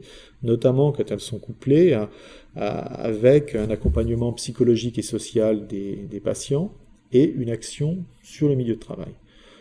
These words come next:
L'objectif, il doit être clair, il doit être partagé par tout le monde. Le partage de cet objectif et de l'information est absolument capital dans, dans la prise en charge des patients.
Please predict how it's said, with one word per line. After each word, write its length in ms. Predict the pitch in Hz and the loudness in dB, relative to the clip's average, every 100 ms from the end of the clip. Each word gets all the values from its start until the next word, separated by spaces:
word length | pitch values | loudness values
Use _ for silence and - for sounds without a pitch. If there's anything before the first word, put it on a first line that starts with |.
| _ | _
L'objectif, 600 | 123 131 139 139 170 160 120 | 4 6 4 2 0 0 0
il 60 | |
doit 140 | 107 101 | 2 2
être 140 | - | 0
clair, 380 | - 127 160 196 | 4 8 8 4
il 60 | 113 | 0
doit 140 | 107 | 0
être 100 | 90 | 0
partagé 480 | 131 - 123 113 117 | -2 0 2 4 2
par 160 | 113 | 0
tout 140 | - 110 | -6 -4
le 80 | 120 | -2
monde. 260 | 180 185 | -2 -2
Le 100 | 104 | -6
partage 600 | 92 127 - 131 135 107 | -4 -6 0 0 2 -2
de 80 | 107 | -6
cet 200 | 113 101 | -6 -4
objectif 560 | 107 104 107 - 123 110 | -4 -4 -6 -6 -6 -6
et 60 | |
de 60 | 104 | -8
l'information 560 | 101 110 107 - 117 | -8 -8 -8 -8 -8
est 40 | 104 | -8
absolument 360 | 123 - 156 | -6 -2 0
capital 500 | 139 113 117 113 113 | 0 -4 -4 -2 -2
dans, 120 | 107 101 | -2 -10
dans 140 | 101 | -10
la 80 | 98 | -12
prise 260 | - 113 | -8 -8
en 40 | 107 | -6
charge 320 | - 107 101 | -8 -8 -8
des 80 | - | -8
patients. 420 | 113 - 143 | -8 -8 -8